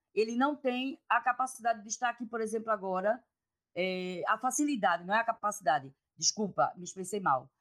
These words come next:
a facilidade com que eu tenho de estar aqui com vocês agora fazendo um podcast, entendeu? É, nós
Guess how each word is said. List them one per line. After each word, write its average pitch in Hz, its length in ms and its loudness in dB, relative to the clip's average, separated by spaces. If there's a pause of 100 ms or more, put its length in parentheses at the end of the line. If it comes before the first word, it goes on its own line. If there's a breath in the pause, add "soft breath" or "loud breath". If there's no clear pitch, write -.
a 202 120 2
facilidade 220 560 -4
com 214 140 -4
que 220 100 -4
eu 202 100 -2
tenho 202 240 -6
de 180 80 -14
estar 190 180 0
aqui 202 120 -4
com 190 100 -16
vocês 202 280 -4
agora 208 200 -2
fazendo 226 280 -4
um 226 40 -4
podcast, 226 560 -4 (380)
entendeu? 190 560 0 (460 soft breath)
É, 208 260 2
nós 240 800 2